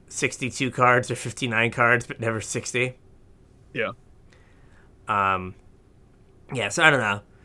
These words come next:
Speaker 1: Lo-, I think Lorcana could be interesting just as, like, how many people are just gonna buy the cards because they, like, like the art and have, like,
Speaker 2: Oh,
Speaker 1: no
Speaker 2: all of them.
Speaker 1: intention on play-,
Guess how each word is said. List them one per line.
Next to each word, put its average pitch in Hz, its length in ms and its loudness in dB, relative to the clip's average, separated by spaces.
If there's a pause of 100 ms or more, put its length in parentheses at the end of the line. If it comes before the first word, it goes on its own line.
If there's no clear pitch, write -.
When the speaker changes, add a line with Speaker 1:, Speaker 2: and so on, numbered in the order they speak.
(200)
Speaker 1:
Lo-, 214 280 8
I 190 100 8
think 254 300 0
Lorcana 160 720 6
could 151 280 -4
be 147 120 -4
interesting 139 760 0
just 135 320 -2
as, 135 220 -4
like, 127 400 0 (1120)
how - 260 4
many 208 200 4
people 208 280 0
are 160 40 0
just 151 140 -6
gonna 151 140 2
buy 123 240 4
the 123 120 -2
cards 123 360 2
because 127 420 -4
they, 120 180 -2
like, 117 340 -4
like 107 260 -8
the 107 120 -8
art 92 240 -6 (440)
and 110 80 -16
have, 120 160 -2
like, 127 120 0
Speaker 2:
Oh, 127 100 4
Speaker 1:
no 117 60 -4
Speaker 2:
all 113 100 0
of 113 40 2
them. 110 80 2
Speaker 1:
intention 117 340 -4
on 101 140 -4
play-, 98 280 -6